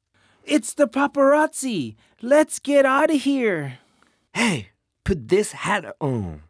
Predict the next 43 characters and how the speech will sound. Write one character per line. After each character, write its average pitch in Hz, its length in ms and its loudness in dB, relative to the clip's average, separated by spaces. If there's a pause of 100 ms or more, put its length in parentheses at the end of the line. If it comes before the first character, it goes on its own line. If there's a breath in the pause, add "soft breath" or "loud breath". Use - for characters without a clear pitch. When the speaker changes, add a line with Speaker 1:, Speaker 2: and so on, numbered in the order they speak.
(440)
Speaker 2:
and 127 200 -4
we'll 147 440 -2
give 143 240 -2
him 131 220 -2
the 120 80 -4
slip. 170 460 -6 (400)
Speaker 1:
Oh, 110 240 -18 (200)
good 170 200 -8
idea. 135 500 -12 (460)
Speaker 2:
こ - 160 -4
の 208 100 0
帽 196 200 -6
子 214 100 0
を 202 80 -2
か 175 200 -2
ぶ 220 120 0
る 208 100 2
ん 165 60 -2
だ。 90 260 -4 (460)
気 180 120 -2
づ 196 120 -4
か 233 100 0
れ 226 100 2
な 214 140 2
い 202 60 0
よ 190 100 0
う - 40 0
に 160 100 -2
そ - 320 -4
っ 190 100 -14
と 202 120 -4
逃 202 200 -2
げ 208 140 2
る 208 100 0
ぞ。 123 420 -4 (440)
今 107 120 -2
日 - 40 -4
の 80 60 -6
イ 78 80 -8
デ 71 80 -12
ィ 69 40 -16
オ - 20 -16
ム。 60 160 -20